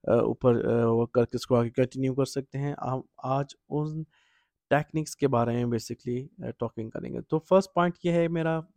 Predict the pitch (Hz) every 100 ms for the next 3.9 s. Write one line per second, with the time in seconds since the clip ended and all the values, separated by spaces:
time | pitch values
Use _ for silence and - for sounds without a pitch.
0 | - 143 139 139 - 123 123 - _ _
1 | _ _ - 120 135 143 - 147 139 -
2 | _ _ _ _ 135 139 147 170 - -
3 | 139 143 127 120 127 147 131 113 113